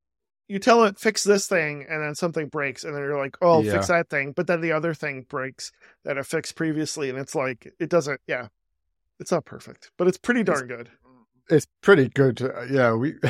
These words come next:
Speaker 2: I don't think we, we can complain too much. <laughs> It's, it's pretty amazing, but yeah, it's not, it's not perfect.
Speaker 1: So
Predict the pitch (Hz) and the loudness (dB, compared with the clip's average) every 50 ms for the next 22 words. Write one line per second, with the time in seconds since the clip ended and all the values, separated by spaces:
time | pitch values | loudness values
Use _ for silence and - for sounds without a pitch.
0 | 104 - 202 180 - - - 123 113 151 113 113 135 135 131 117 117 - - 123 | 2 2 2 0 0 -2 -8 -6 -4 -4 -4 -4 -6 -6 -4 -6 -6 -6 -6 -8
1 | 113 - - 110 98 - 117 101 - - 117 113 110 101 - - 113 107 107 - | -8 -8 -12 -14 -10 -10 -10 -10 -6 -6 -6 -4 -6 -6 -6 -6 -4 -4 -4 -8
2 | - - - - 147 160 151 143 131 - 73 76 - - 147 143 - - - 180 | -8 0 4 6 6 6 6 4 0 -4 -6 -6 -6 -8 -10 -12 -12 -4 0 2
3 | 160 143 131 123 117 123 127 123 117 113 113 110 - - 135 131 143 147 135 117 | 2 2 2 2 2 2 2 2 2 0 -2 -4 -2 -2 0 4 6 6 6 6
4 | - - 127 127 131 - - 143 127 113 - - _ 135 123 - - 127 - - | 6 2 -2 -6 -6 -2 0 2 2 2 0 -2 _ -6 -6 -4 -4 -6 -6 -4
5 | - 104 95 - - - - - _ _ _ _ _ _ _ _ _ _ _ _ | -6 -6 -6 -6 -10 -10 -12 -18 _ _ _ _ _ _ _ _ _ _ _ _
6 | _ _ _ _ _ _ _ _ - - 269 277 277 269 240 | _ _ _ _ _ _ _ _ -2 2 2 2 2 0 -4